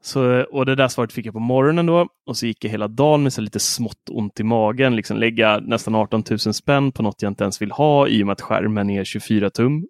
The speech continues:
Och jag sitter på tjugosju innan då. Men till slut så bara, nej, jag tar hastigheten före skärmen. Så jag åkte till, eh, Solna och köpte datorn.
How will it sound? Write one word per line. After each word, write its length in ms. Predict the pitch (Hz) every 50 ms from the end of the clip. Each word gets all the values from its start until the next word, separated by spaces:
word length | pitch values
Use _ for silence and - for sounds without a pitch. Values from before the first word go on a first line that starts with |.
| _ _ -
Och 80 | 113
jag 80 | 101 -
sitter 200 | - 101 - -
på 80 | -
tjugosju 640 | 104 - 110 - - - 127 135 135 135 131 - - - _ _
innan 280 | - 127 120 117 117
då. 140 | 117 120 131 - _ _ _ _ _ _
Men 160 | 196 170 165
till 100 | 147 143
slut 180 | - 156 151 156
så 60 | 170
bara, 100 | - 139
nej, 120 | 151 156 - - _ _ _ _ _ _ _
jag 160 | 151 143 -
tar 200 | - 151 143 135
hastigheten 720 | 131 135 123 - - - 117 113 113 - 120 110 110 107
före 280 | - - 110 104 107
skärmen. 540 | 104 - 123 123 117 110 101 101 98 92 101 - _ _ - _ _ _ _
Så 160 | - - -
jag 300 | 127 127 127 131 135 -
åkte 360 | - 147 147 - - - 151 147
till, 360 | - 165 151 147 147 147 147
eh, 220 | 147 147 143 143
Solna 440 | 143 - 165 151 135 127 135 147 160 - _ _ _ _ _ _ _ -
och 320 | 123 127 123 120 120 117
köpte 680 | - - - 131 - - - - 127 127 127 135 135 131
datorn. 500 | 135 139 135 127 - 131 135 156 175